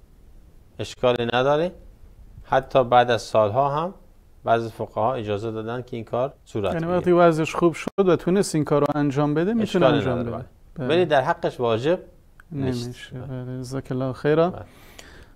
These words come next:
Speaker 2: و آقای رضایی گرامی از ایران، ایشون فرمودن سال اولشون که، اه، مقداری پول حالا، اه، یه نفر، م-، بهم، من بهش دادم حالا قرض و ایشون از دنیا رفته الان و
Speaker 1: بله.
Speaker 2: من حلالش کردم، آیا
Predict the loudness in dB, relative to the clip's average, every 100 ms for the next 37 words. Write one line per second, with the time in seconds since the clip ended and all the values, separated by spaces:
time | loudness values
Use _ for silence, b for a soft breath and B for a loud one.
0 | -18 -4 6 8 8 8 6 4 4 2
1 | 4 2 2 2 0 0 0 0 -2 -4
2 | 2 2 2 0 -2 -2 0 0 0 0
3 | -2 -4 -4 -4 -4 -2 4 4 4 0
4 | -14 -20 b b b b b -18 -6 -2
5 | 0 2 0 0 0 -2 -2 0 2 2
6 | 0 -2 -2 0 2 2 2 4 2 2
7 | 0 -2 -2 -2 -2 -2 -2 2 2 2
8 | 0 0 -2 -2 -6 -4 0 0 0 -2
9 | -2 0 0 0 0 0 -2 -2 0 2
10 | 0 0 -2 -2 2 2 2 0 -2 -2
11 | -2 -4 -2 0 2 4 2 2 0 0
12 | 0 0 2 2 2 2 4 4 6 4
13 | 0 -6 -6 -6 -4 2 4 2 -2